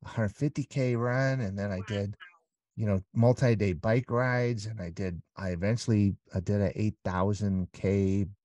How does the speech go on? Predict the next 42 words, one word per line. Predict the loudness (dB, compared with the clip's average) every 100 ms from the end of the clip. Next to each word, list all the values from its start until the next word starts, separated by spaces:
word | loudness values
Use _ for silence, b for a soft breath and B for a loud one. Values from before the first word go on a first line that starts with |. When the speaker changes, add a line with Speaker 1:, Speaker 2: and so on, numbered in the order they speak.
| _
Speaker 1:
solo | -6 -2 0 -2
bike | -2 -4 -8
ride. | -12 -14 _ -10
You | -6
know, | -4
I |
just | -4 -6 -2
did | 0
all | 2 2
this | -2 -8 B B -20 -20 -14
Speaker 2:
That's | -4 0
Speaker 1:
crazy | 2 2
Speaker 2:
amazing. | 0
Speaker 1:
stuff | -2 2 2 2 _ _ _ _ _
because | -6 0 2
I | 4 2
was | 2
optimistic, | 0 -2 -2 -2 -2 -4
like, | -4 -4
"Man, | -4 -2
if | -2
I | -4
could | -4
do | -2 2
that, | 2 2
why | 0
can't | 0 -2
I | -2
do | -2 0
this? | 0 0 -8 _ _ _ _ _ _ -12
Speaker 2:
Yeah, | -12 -12 -14 -8
Speaker 1:
If | -6
I |
Speaker 2:
yeah. |
Speaker 1:
could | -4
do | 2
that, | 4 4
why | 2 2
can't | 0 0
I | 0
do | -2 -2
this?" | -2 -4 -10